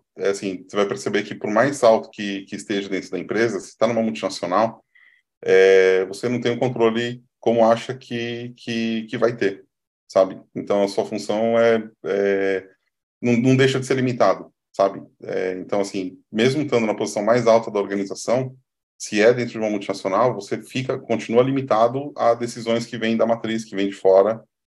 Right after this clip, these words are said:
é, pra tua organização, né?" Ahn,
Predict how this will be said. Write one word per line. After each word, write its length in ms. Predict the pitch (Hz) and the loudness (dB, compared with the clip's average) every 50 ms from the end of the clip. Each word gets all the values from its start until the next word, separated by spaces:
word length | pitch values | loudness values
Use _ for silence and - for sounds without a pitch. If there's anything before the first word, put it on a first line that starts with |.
| _ _ - | _ _ -6
é, 680 | - 101 98 98 98 98 101 98 98 98 98 98 101 98 | -2 0 2 2 2 2 2 0 0 0 -2 -2 -4 -4
pra 180 | 98 - 104 98 | -4 -4 -4 -4
tua 160 | - 107 101 | -2 -2 -2
organização, 680 | 101 104 104 104 98 107 117 113 - - 85 82 - _ _ _ _ - | -2 0 -2 -4 -4 -6 -8 -10 -8 -10 -10 -10 -10 _ _ _ _ -16
né?" 220 | - - - - _ _ _ _ _ _ _ _ _ _ _ _ - | -14 -14 -14 -14 _ _ _ _ _ _ _ _ _ _ _ _ -2
Ahn, 1200 | - 92 95 95 98 95 95 95 95 95 95 95 92 92 92 92 90 90 90 90 90 87 87 85 85 | 2 4 6 6 6 6 6 4 4 4 4 2 2 2 2 0 0 -2 -2 -4 -4 -6 -8 -8 -10